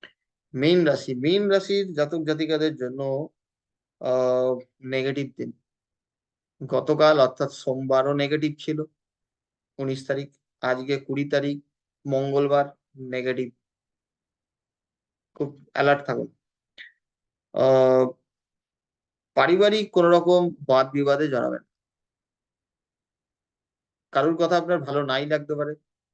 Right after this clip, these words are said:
ভুল বোঝাবুঝি থেকে বাঁচুন, চুপচাপ থেকে কাটিয়ে দিন। বোবার কোনো সূত্র নেই, এটা কথাই আছে।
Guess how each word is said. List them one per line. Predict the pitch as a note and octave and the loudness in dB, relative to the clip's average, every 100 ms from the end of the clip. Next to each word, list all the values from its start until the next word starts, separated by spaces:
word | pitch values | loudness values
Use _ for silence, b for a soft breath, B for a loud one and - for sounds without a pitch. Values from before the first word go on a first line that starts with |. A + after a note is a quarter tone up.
| _ _ _ _ _ | _ _ _ _ _
ভুল | - D3 | -6 -2
বোঝাবুঝি | C#3+ D3 C#3 C#3+ | 0 0 0 -2
থেকে | C#3 C#3 C#3+ C#3 - C3+ | -6 -8 -8 -10 -8 -4
বাঁচুন, | C3 D3+ D3+ - _ _ _ | -4 -4 -6 -8 _ _ _
চুপচাপ | E3 - E3+ - | -10 0 0 2
থেকে | E3+ E3+ | 0 0
কাটিয়ে | A#2+ - | -4 -6
দিন। | - - | -12 -4
বোবার | C3+ D3+ D3 | 2 2 2
কোনো | D3 D3 | -2 -12
সূত্র | D3 - | -12 -10
নেই, | D3 | -4
এটা | C#3+ D3+ | -2 -2
কথাই | B2+ B2 A#2+ | -2 0 -2
আছে। | - _ | -4 _